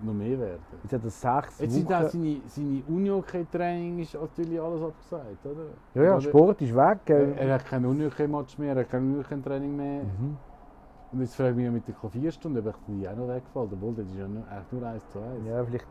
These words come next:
Speaker 2: vielleicht, äh, hebt die noch ein bisschen an. Aber Jiu-Jitsu ist auch abgesagt bei Celeste, bei meiner Tochter. Mhm.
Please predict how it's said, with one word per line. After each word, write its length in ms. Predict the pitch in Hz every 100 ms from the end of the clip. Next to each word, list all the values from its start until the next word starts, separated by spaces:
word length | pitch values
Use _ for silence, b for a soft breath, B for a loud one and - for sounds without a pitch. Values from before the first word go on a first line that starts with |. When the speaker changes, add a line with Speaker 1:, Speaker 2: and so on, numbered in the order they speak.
| -
Speaker 2:
vielleicht, 360 | 120 113 -
äh, 160 | 113 107
hebt 300 | 107 113 -
die 60 | 117
noch 200 | 104 95
ein 40 |
bisschen 260 | 101 92 113
an. 80 | 92 - - - - - -
Aber 140 | 113 110
Jiu-Jitsu 480 | 131 123 170 165 160
ist 260 | 131 120
auch 240 | 117 113 131
abgesagt 400 | 139 - 135 117
bei 100 | 127
Celeste, 500 | 127 131 101 - 104
bei 120 | 107
meiner 200 | 110 113
Tochter. 340 | - 101 - 101 - - - - - - - 117
Mhm. 300 | 104 117